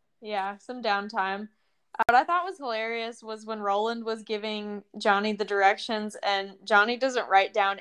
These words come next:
anything, and Roland's directions are, like, "Left at the tree and right at the fork and just past that fence," and, like, stuff like that, where, and, like, you can tell on Johnny's face that he's not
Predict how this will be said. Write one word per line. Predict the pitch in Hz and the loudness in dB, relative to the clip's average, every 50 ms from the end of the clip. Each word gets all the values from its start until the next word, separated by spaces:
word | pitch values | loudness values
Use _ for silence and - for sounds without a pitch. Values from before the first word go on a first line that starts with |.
| - - | -8 -8
anything, | 185 185 190 202 254 254 - - 233 240 240 240 240 233 | -8 -8 -6 -8 -10 -10 -6 -4 -4 -2 -2 -4 -4 -6
and | - - 202 196 190 | -6 -6 -8 -8 -4
Roland's | 185 190 190 202 202 208 208 208 208 202 202 202 - _ _ _ _ _ _ _ _ | 0 2 2 4 4 2 0 -2 -4 -8 -14 -18 -20 _ _ _ _ _ _ _ _
directions | 214 226 214 208 202 202 208 - - 220 214 220 214 | -4 0 4 6 6 4 4 2 -2 -2 -2 -2 0
are, | 220 202 202 | 2 2 4
like, | 196 190 185 180 175 - _ _ _ _ _ _ _ _ | 4 4 4 4 2 -4 _ _ _ _ _ _ _ _
"Left | - 247 277 339 - - 349 | 4 4 4 4 4 0 -6
at | 339 330 - | -6 -6 -8
the | 226 | -12
tree | - - - 302 302 302 269 220 196 | -14 -8 -6 -4 -4 -2 -2 -2 -2
and | 190 185 185 185 | -4 -4 -6 2
right | 196 214 247 277 294 | 4 4 6 6 4
at | 294 - - | 0 -4 -6
the | - 233 | -10 -12
fork | - _ 285 302 311 254 208 208 - | -6 _ -2 0 2 2 0 -2 -4
and | 226 196 196 190 - _ _ | -6 -8 -8 -10 -12 _ _
just | 214 269 320 311 - | -6 -6 -6 -6 -2
past | - 320 311 320 311 - 330 | 0 2 2 2 0 2 4
that | 311 277 202 - - _ | 6 6 6 4 -4 _
fence," | - 285 320 302 233 196 - - - - | -2 -2 0 0 -2 -6 -10 -12 -6 -4
and, | 220 202 196 196 196 202 - _ _ _ _ _ _ _ _ - | -4 -4 -4 -8 -12 -14 -16 _ _ _ _ _ _ _ _ -4
like, | - 196 - - | -4 -4 -4 -4
stuff | - - 262 262 269 - | -4 2 2 2 4 4
like | 254 240 233 - | 2 2 2 2
that, | 214 214 214 226 226 214 - - | 4 6 6 6 4 0 -4 -6
where, | 226 220 214 214 208 202 196 - _ _ - - | -6 -4 -2 -2 -4 -4 -6 -10 _ _ -10 -10
and, | 233 226 226 | -8 -6 -6
like, | 220 214 214 | -8 -8 -8
you | 226 233 233 | -10 -12 -10
can | - 226 220 | -8 -10 -6
tell | - 247 214 214 226 | 0 2 4 6 6
on | 233 220 220 | 4 4 4
Johnny's | 220 202 208 214 202 202 - | 2 2 2 2 -2 -8 -8
face | _ 202 196 202 208 202 - | _ -2 -2 0 -2 -4 -8
that | _ 196 202 | _ -10 -8
he's | 202 214 202 202 190 | -6 -6 -6 -6 -6
not | 190 185 180 180 180 185 185 185 180 - | -8 -2 0 2 2 4 4 2 2 0